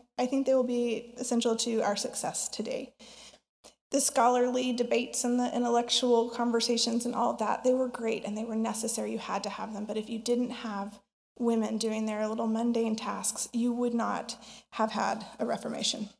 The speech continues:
When they were faced with this culture-wide disparagement of women, the defamation of women, in contrast to our own day, they did not respond with agendas and lobbies and protest. There were not Reformation women out with their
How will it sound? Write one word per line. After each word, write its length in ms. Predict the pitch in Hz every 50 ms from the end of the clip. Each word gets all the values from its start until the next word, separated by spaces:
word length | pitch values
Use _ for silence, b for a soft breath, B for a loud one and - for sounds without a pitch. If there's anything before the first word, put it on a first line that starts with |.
| _ _ _ _ _ _ _ _ _ _ - - - - _ _ - - - - - -
When 300 | 254 254 269 320 349 339
they 160 | 320 294 277
were 120 | 247 220
faced 420 | 233 - - 196 202 202 - - -
with 180 | 226 220 214
this 160 | - 208 196 -
culture-wide 880 | - - 240 233 226 - 240 220 220 220 214 214 202 196 - - B B B B B B
disparagement 640 | 220 226 - - 233 - 95 - - - 117 -
of 80 | 208 -
women, 240 | - - - -
the 60 | - -
defamation 680 | - - 220 220 - 233 220 233 220 202 - - 226
of 100 | 208 214
women, 300 | 233 233 220 - - - B B B B B B B B _ _ _ _ _ _ _ _ _ _ _ _ _ _ _ _ _ _ _ _ _ _ -
in 140 | 247 262 247
contrast 420 | - 240 226 233 240 226 226 -
to 80 | - 233
our 100 | 226 220
own 160 | 220 220 240
day, 160 | 233 226 220
they 100 | 220 220
did 120 | 220 226 226
not 180 | 226 220 -
respond 380 | - 226 - - 226 226 226 233
with 160 | 220 208 -
agendas 720 | - 226 220 - 220 220 226 220 214 - 240 - - - - -
and 180 | 254 226 220 226
lobbies 420 | 214 208 214 254 - - 220 - -
and 140 | 233 226 214
protest. 640 | - - - - - - - - - - - - - _ _ _ -
There 100 | 226 233
were 100 | 262 269
not 360 | 269 262 247 240 - - B B B B B B B
Reformation 560 | - 226 220 - 220 226 214 202 - 226 226
women 540 | 233 247 247 240 196 202 202 175 220 226 - -
out 240 | - 226 220 - -
with 180 | 220 220 -
their 280 | 226 226 214 196 196